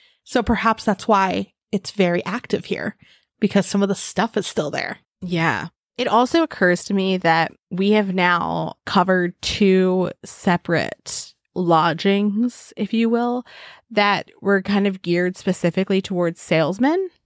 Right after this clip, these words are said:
Speaker 2: like, traveling salesmen, because we talked about one in the Lavinia Fisher episode as well.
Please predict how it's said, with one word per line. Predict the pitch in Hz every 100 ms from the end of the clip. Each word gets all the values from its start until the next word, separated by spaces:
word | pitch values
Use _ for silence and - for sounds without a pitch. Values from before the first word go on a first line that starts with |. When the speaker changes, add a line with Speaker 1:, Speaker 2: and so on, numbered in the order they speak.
| _ _ _ 190
Speaker 2:
like, | 196
traveling | 190 185 196 196
salesmen, | - 175 180 262 311
because | 277 233
we | 202
talked | - 180 -
about | 185 165 170 - _ _
one | 208 190
in | 180 180
the | 180 170
Lavinia | 175 175 170
Fisher | 165 170 -
episode | 160 - 139 123
as | -
well. | 135 90